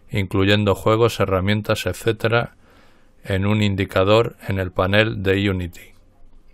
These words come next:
Básicamente, Classic Menu Indicator traduce el dash avanzado en un lenguaje simple en un panel de la Unity, lo que permite al usuario acceder de inmediato a los servicios preferidos,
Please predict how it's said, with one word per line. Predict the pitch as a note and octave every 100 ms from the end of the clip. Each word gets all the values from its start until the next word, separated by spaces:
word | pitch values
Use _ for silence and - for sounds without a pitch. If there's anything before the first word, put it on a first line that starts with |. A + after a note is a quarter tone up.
| - - - - - - - -
Básicamente, | - G#2 - A2 G#2 G2+ A2+ A2 C3 A#2
Classic | G#2+ G2+ - G#2
Menu | G2+ F#2+ G2 G#2 G2+
Indicator | - G#2+ G#2 G2+ A2 A2+ A#2+ B2 - - - _ _ - _ _
traduce | - G2 F#2+ G#2+ - B2 A2+
el | G2
dash | G#2+ A#2+ A#2 - -
avanzado | - G2 F#2+ F#2+ - A2+ A2 A#2 A2+
en | G2+
un | G#2 G#2
lenguaje | G2+ G#2 G#2 B2
simple | - A2+ G#2+ A#2+ A#2+ D3 - _ - - - - -
en | - G#2 G#2
un | G2
panel | G2 F#2+ G#2 A2
de | G#2+
la | G2+
Unity, | G2+ - G#2 G#2 F#2 F2 F2+
lo | F2 F2+
que | -
permite | - F#2 F#2+ G2+ A2
al | G#2
usuario | G2 - G#2+ A2
acceder | G#2 - F#2+ G2 G#2
de | G#2
inmediato | G2 G2 G2+ G#2+ - A2+
a |
los | G2+ -
servicios | F#2+ F#2+ G#2 A2+
preferidos, | - G2+ G2 G2+ G2+ A2 B2+ B2+